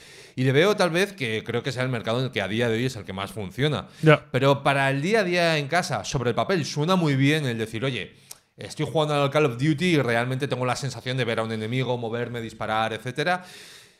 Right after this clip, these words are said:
Speaker 1: Pero hay algo que obviamente falla. Veremos si la solución con la que quieren dar en este caso, pues, permite que termine de despegar esta industria en la, en el mundo de los videojuegos, claro. Y dicho esto, con esto habríamos acabado ya las noticias que teníamos para el podcast de hoy.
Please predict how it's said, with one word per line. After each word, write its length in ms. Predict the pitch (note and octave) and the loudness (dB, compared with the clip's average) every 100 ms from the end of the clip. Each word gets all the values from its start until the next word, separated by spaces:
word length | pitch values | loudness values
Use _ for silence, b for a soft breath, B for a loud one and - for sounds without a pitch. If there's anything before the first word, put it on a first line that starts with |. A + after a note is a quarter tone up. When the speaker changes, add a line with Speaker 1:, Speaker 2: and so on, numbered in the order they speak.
| B _ - | B _ 2
Speaker 1:
Pero 340 | F#3 E3 D#3+ - | 6 8 6 2
hay 220 | E3+ E3+ | 4 6
algo 280 | E3+ F3 D#3+ | 6 6 4
que 200 | C#3+ B2 | 2 2
obviamente 480 | D3 C#3+ C#3 C3 G#2+ | 4 6 4 2 -2
falla. 340 | G#2+ F#2 E2 G2+ | -2 -2 -2 2
Veremos 460 | C#3 D3+ E3+ F#3 | 4 6 4 2
si 180 | - D#3+ | -2 0
la 120 | C3 | 2
solución 340 | B2+ B2 A2+ B2+ | 2 -2 -2 0
con 140 | C#3 | 2
la 80 | B2+ | 2
que 120 | B2 | 0
quieren 260 | A#2 A#2+ A#2 | -2 -2 0
dar 180 | A#2+ A2+ | 0 -2
en 120 | G#2+ | -6
este 200 | G#2+ A#2+ | -8 -6
caso, 280 | B2 E3+ D#3+ | -2 0 0
pues, 200 | A2+ - | -4 -6
permite 540 | - G#2+ D3 D3 E3 | -4 0 2 2 0
que 160 | C#3 C3 | 0 -2
termine 460 | C3 B2 B2 C3+ | -2 -4 -4 -2
de 40 | C#3+ | -2
despegar 460 | C3+ C3 A#2 B2+ B2+ | -4 -4 -2 -2 -2
esta 220 | A#2+ A#2+ | -6 -6
industria 440 | G#2+ A2 - B2+ | -4 -4 -2 -2
en 40 | A2 | 0
la, 240 | G#2 G2+ | -2 -2
en 160 | F#2+ G2 | -6 -8
el 140 | F#2+ | -10
mundo 180 | G2 G#2 | -6 -4
de 60 | G2 | -4
los 100 | F2+ | -2
videojuegos, 480 | G2 G2 F3 A2+ | -4 0 0 0
claro. 320 | - D#3 F#2+ - B B B B B | 4 4 4 -4 B B B B B
Y 80 | C#3+ | 4
dicho 240 | F#3 B3 | 6 6
esto, 240 | A#3 C4+ - | 6 6 6
con 160 | E3+ | 4
esto 140 | E3+ A#3+ | 6 4
habríamos 220 | A3+ G#3+ | 4 2
acabado 280 | G3 G3 G#3+ | 4 6 8
ya 160 | G3 | 8
las 240 | G#3 G3 F3 | 10 8 10
noticias 520 | D#3+ F3 E3 G#3+ G3+ | 8 6 2 4 4
que 80 | C#3+ | 2
teníamos 340 | C3+ D#3+ F#3+ | 2 2 4
para 280 | E3+ C3 A#2 | 6 8 8
el 200 | A2+ A2 | 4 6
podcast 480 | - D3 - A#2 G2+ | 8 8 10 6 10
de 120 | B2+ | 12
hoy. 200 | G#3+ B2 | 12 10